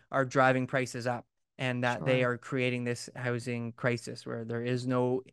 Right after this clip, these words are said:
Speaker 1: inventory or there is no opportunities, there's no affordable housing.
Speaker 2: Yeah.
Speaker 1: And we have a big
Speaker 2: Mm-hmm.
Speaker 1: affordable housing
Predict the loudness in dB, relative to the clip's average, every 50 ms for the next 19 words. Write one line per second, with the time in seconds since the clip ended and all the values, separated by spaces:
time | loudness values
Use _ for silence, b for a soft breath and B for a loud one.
0 | _ -4 0 2 2 2 2 0 0 2 2 2 2 0 -2 -2 -2 -2 -2 -2
1 | 0 2 2 2 2 2 0 -2 0 0 2 2 2 0 0 -2 0 0 0 0
2 | 0 2 2 4 4 4 4 4 4 4 4 4 2 2 2 2 0 -2 -4 -4
3 | -6 -6 -6 -2 2 6 8 8 8 8 8 8 8 8 8 6 4 2 0 2
4 | 2 2 2 4 2 2 2 0 -2 -2 -4